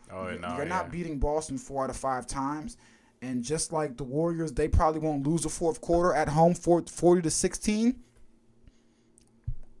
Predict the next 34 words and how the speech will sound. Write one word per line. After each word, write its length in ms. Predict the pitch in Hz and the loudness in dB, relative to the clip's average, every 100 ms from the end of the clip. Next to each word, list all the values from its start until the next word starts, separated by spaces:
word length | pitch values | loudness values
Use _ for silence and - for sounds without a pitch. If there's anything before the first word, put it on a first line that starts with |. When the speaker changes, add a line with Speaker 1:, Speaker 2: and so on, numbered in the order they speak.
| - | -14
Speaker 2:
Jason 400 | - 139 170 - | -6 -4 -2 -4
Tatum 360 | 156 175 220 220 | 0 4 4 4
probably 360 | - 165 160 151 | 6 6 4 -2
ain't 140 | 160 | -2
gonna 180 | 151 151 | 0 0
shoot 320 | - 226 240 | 2 2 2
three 160 | 160 151 | -2 -4
for 140 | - | -4
seventeen 560 | - 165 156 135 202 214 | 0 2 2 -2 -2 -2
with 140 | 135 | 0
twelve 260 | - 135 120 | 2 2 4
points 300 | 185 190 131 | 2 2 -2
again 260 | 120 127 | -2 0
either. 420 | 135 180 143 - - - _ _ _ - | 0 -2 -4 -12 -18 -20 _ _ _ -4
And 120 | 143 | -2
they 140 | 143 | -2
won 460 | 135 107 127 190 185 | -4 -4 0 0 0
that 240 | 139 117 | -4 -6
game, 240 | 113 110 101 | -8 -10 -8
which 200 | 113 135 | -6 -6
is 100 | 131 | -4
why 220 | 123 151 | -2 0
I'm 120 | 143 123 | 0 -2
a 40 | |
tad 560 | - - 220 196 185 156 | -6 -6 -2 0 0 0
bit 180 | 156 | -2
worried 500 | 135 147 131 120 110 - _ _ _ _ - | 0 -2 -2 -2 -6 -12 _ _ _ _ -14
for 300 | - 180 151 | 0 2 2
the 100 | 127 | 2
Warriors, 420 | 131 139 95 107 | -2 -2 -4 -8
because 260 | 127 131 117 - - | -8 -8 -10 -16 -8
they 120 | 170 | -6
won 300 | 180 190 349 440 | 0 0 0 -2
it. 200 | - | -12